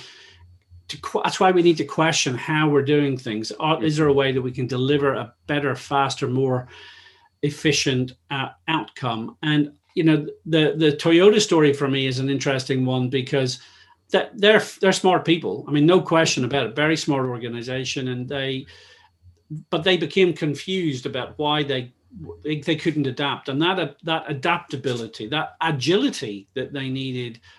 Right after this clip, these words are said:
wasn't there because their systems, the Toyota way, I remember their chief executive giving a presentation and saying, you know, "We haven't won yet because the Toyota way takes time." It,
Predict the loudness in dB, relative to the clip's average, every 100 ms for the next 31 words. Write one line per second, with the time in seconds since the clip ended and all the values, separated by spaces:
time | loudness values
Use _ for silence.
0 | _ -8 2 4 4 2 0 0 0 -2
1 | -6 -4 -4 -2 0 0 0 -2 -6 -6
2 | -6 -4 -4 0 4 6 4 2 0 0
3 | 0 -2 -2 0 0 0 -2 -2 -2 -4
4 | -4 -2 -2 -2 -6 -8 -12 -20 -20 -12
5 | -6 -4 -4 -4 -2 0 -2 -2 0 0
6 | -2 -6 -6 -4 -4 -4 -8 -16 _ -6
7 | -2 2 4 4 2 2 4 6 6 2
8 | -2 -6 -6 -4 -4 -2 2 4 4 2
9 | -2 -2 -2 -2 -4 -12 _ -4 -4 -4
10 | -6 0 2 2 -2 -8 _ _ _ _
11 | _ _ _ _ _ -8 -8